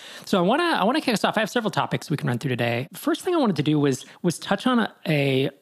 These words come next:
a topic that we talked about last time you were on the show, where I had asked you, "You're really good at product, you're really good at development too, but, like, making product decisions is hard. And it's hard to know what to build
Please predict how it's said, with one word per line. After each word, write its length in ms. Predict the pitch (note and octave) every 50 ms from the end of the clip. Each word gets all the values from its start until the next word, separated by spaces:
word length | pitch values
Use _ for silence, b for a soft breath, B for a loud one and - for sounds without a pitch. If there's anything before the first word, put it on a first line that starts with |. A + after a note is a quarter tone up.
| _ _ -
a 80 | C#3+ C#3+
topic 440 | - - - E3 D#3+ - D#3+ -
that 120 | - D3+ - -
we 80 | -
talked 240 | - - C#3+ - -
about 180 | C#3+ C#3 C3+ -
last 300 | E3 G3+ G3 - - -
time 180 | - C3+ B2
you 80 | A#2 A#2
were 60 | A#2
on 80 | A#2 A#2
the 60 | A2+
show, 200 | - - C3+ A#2
where 240 | A#2 A#2 A#2 - -
I 140 | - D#3 F3
had 140 | F#3 G#3+ F#3+
asked 320 | D3+ C#3 B2+ - - -
you, 340 | D3 C3+ B2+ B2+ B2 B2 B B B B B B -
"You're 160 | D#3+ E3 F3
really 180 | F3 G3+ G#3 G3
good 140 | D#3+ F3
at 100 | D#3 -
product, 500 | - - D3 A2+ G#2+ A2 G#2 - - - -
you're 120 | - D3+ E3+
really 140 | G#3+ G#3
good 80 | F3+ F3
at 80 | F3+ E3+
development 460 | E3+ C#3 B2 - - B2+ C3+ G#3+ -
too, 260 | - - C3 A#2 A2
but, 160 | A2 - -
like, 320 | - C#3 C3 - - _ -
making 320 | F3 G3 F#3+ G#3+ G3 E3
product 520 | - - D3 C3 C3 B2+ A#2 - - _
decisions 600 | - B3+ - - - B2+ - D3 A#2+ A#2 A#2 -
is 180 | - - D#3 B2
hard. 360 | - - F3 - - - - - - - _ _ - -
And 420 | D3 C3+ B2+ B2+ B2+ B2 B2 B2+
it's 120 | B2 A#2 -
hard 180 | - D#3 E3 E3+
to 60 | F#3+
know 140 | E3+ D3 B2+
what 320 | A#2+ A2+ A#2+ D#3 F3+ -
to 80 | - E3+
build 460 | F#3 F3+ E3+ D#3+ D#3 D#3 D3+ D3 -